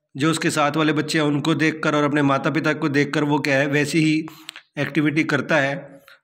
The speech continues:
तो दोस्तों, principle of imitation से हम ये समझ सकते हैं कि बच्चा जो भी आसपास चीज़ें देखता है उन्हीं को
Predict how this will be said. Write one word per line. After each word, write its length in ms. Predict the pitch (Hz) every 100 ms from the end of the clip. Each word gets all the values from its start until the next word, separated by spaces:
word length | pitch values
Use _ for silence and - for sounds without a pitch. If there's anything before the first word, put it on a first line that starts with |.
| -
तो 80 | 151
दोस्तों, 300 | 175 175 202
principle 640 | 202 165 170 202 196 196
of 120 | 190
imitation 580 | 165 175 170 175 - 170
से 100 | 170
हम 160 | 165 156
ये 120 | 165
समझ 220 | 160 147
सकते 220 | 131 - 135
हैं 100 | 147
कि 80 |
बच्चा 300 | 151 147 170
जो 180 | 156 156
भी 240 | 160 175 170 - _ -
आसपास 360 | 135 139 170 160
चीज़ें 260 | 160 147
देखता 300 | 131 139 139
है 140 | 139 147
उन्हीं 320 | 160 160 165
को 320 | 160 113 -